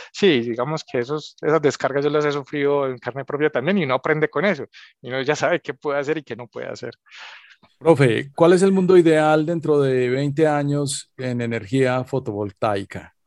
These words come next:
Speaker 1: Pues mira, hay, hay, hay muchos temas, pues, que se han hablado de las fuentes de energía renovable y, de hecho, el día de hoy, pues, uno, uno tiene que mirar las, las fu-,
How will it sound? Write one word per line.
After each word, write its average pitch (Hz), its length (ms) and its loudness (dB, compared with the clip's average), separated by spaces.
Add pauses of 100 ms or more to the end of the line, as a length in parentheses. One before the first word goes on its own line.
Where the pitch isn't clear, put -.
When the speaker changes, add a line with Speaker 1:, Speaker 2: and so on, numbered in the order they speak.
(300)
Speaker 1:
Pues 139 140 -2
mira, 123 380 -2
hay, 135 180 0
hay, 147 160 -2
hay 160 80 -8
muchos 190 340 -8
temas, 185 300 -2
pues, - 160 -10
que 165 100 -10
se 139 80 -4
han 131 80 -4
hablado 156 300 0
de 147 60 0
las 120 360 0
fuentes 135 380 -8
de 147 80 0
energía 127 340 -2
renovable 139 560 -2
y, 123 60 0
de 117 120 0
hecho, 113 180 -10
el 139 80 -10
día 147 180 0
de 120 160 0
hoy, 113 240 -6
pues, - 240 -10
uno, 143 380 -8
uno 147 180 -4
tiene 156 260 -8
que - 140 -10
mirar 147 480 0
las, 147 280 -4
las 135 220 -10
fu-, - 140 -20